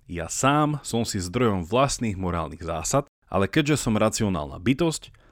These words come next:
moja vlastná morálna legislatíva je platná pre hocikoho iného. Ak sa v situácii X rozhodnem racionálne spraviť Y, každý, kto sa niekedy dostane do situácie X, by mal tiež spraviť Y.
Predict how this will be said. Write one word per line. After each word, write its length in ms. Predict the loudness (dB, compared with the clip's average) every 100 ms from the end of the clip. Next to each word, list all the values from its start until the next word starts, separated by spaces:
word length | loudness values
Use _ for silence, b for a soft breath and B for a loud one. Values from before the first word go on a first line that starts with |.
| b -8
moja 240 | -6 -6
vlastná 560 | 0 4 4 2 2 2
morálna 480 | 4 4 4 0
legislatíva 880 | -4 -2 -2 0 2 2 2 4 2 0
je 160 | -14 -10
platná 560 | 2 4 4 2 2 2
pre 160 | -2 -6
hocikoho 560 | -2 -2 -2 -4 -4 -6 -6
iného. 480 | -4 -4 -4 -6 -12 _ _ _ _
Ak 240 | 0 2
sa 160 | 2 2
v 80 | 2
situácii 480 | 4 6 4 2 -12 _ -2
X 400 | -2 -2 -4 -8 -4
rozhodnem 560 | 2 4 4 2 2 2
racionálne 720 | 2 2 2 4 4 2 0
spraviť 480 | -2 -4 -4 -8 _ -2
Y, 560 | 0 -2 -2 -4 -8 -12 _ _ _ _
každý, 560 | 2 2 4 2 0 -2
kto 160 | -6
sa 160 | -6 -4
niekedy 480 | 0 0 2 2 2
dostane 400 | 0 0 -2 -4
do 80 |
situácie 720 | -4 -2 0 0 0 -8 -18 _
X, 320 | -4 -2 -4 -6 B B B -4
by 160 | 0
mal 240 | 0 -4 -4
tiež 320 | -4 -4 -2
spraviť 280 | 0 2 0
Y. 400 | 0 0 0